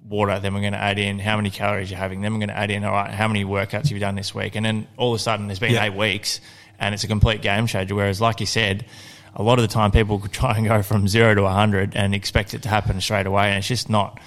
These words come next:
Speaker 1: it's not realistic. And, and as you've said, it's almost day one and they're counting down the days until it's over.
Speaker 2: Yeah, and, and I think, I think through the covid, what it's reinforced is it's gotta work for you.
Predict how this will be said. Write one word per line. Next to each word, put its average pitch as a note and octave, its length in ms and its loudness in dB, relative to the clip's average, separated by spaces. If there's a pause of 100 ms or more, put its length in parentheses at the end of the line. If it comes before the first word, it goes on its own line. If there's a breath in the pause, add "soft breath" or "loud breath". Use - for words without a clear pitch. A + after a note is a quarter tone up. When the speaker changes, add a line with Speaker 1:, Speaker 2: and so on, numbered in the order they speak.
(260 loud breath)
Speaker 1:
it's - 140 -8
not B2 160 2
realistic. G#2 480 0
And, G#2 280 0
and A#2+ 200 0
as B2 180 2
you've G2 100 0
said, C3 220 2
it's A2 100 -4
almost A2 360 4
day A2 180 2
one G2+ 340 2
and G2+ 240 0 (280)
they're G#2 100 0
counting A2+ 420 2
down G2+ 160 2
the F#2+ 60 -4
days G2 260 4
until G#2+ 220 0
it's F#3+ 120 -2
over. G2 280 0 (220)
Speaker 2:
Yeah, A3 280 0
and, A#2 120 -4
and D3 140 2
I C#3+ 40 4
think, D3 300 -2 (180)
I A#2+ 60 0
think F3 220 0
through C#3 340 4
the A2 80 0
covid, A2 500 2
what G#2 120 0
it's G#2 180 -6
reinforced A2+ 720 0
is A#2+ 180 -4 (580 loud breath)
it's - 140 -6
gotta G3+ 220 2
work C3+ 340 4
for - 160 -4
you. G#2+ 440 -2